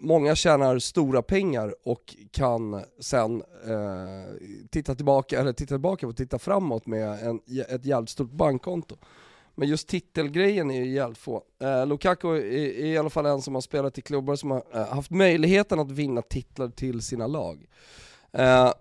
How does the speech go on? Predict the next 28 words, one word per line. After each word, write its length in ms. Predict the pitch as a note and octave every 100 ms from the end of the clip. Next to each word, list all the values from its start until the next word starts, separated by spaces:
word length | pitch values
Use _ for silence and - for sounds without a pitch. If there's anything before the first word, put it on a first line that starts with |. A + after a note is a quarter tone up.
| _
men 360 | C#3 E3 D#3+ C#3
hur 400 | C3+ E3 F#3+ -
ofta 400 | F3 - - A3
de 120 | G#3
här 100 | C#3+
spelarna 340 | - C#3+ A#2+ A2+
ändå 200 | A#2 G#2+
pratar 480 | F3 D3+ A#2 -
om 360 | D3+ D3 E3+ C#3
just 280 | A#2 A2 B2+
V 360 | B2+ C#3 F3+
M. 260 | F3 - G2 _ - -
Alltså, 320 | B2 - C3+
du, 320 | C3 C3+ G2+
du, 220 | A2+ B2 C3 C3+ C3+ C3
du 100 | D#3
vet 280 | F#3+ G3+
ju, 120 | F#3 -
eller 240 | F3 F#3+ E3
så 140 | G3
här, 60 | C#3
för 140 | F3
vissa 280 | E3+ - G3+
spelare 280 | - D3+ C#3+
kanske 220 | C#3 C3
V 240 | C3 C3
M 100 | B2
betyder 440 | A#2+ - C3+ B2+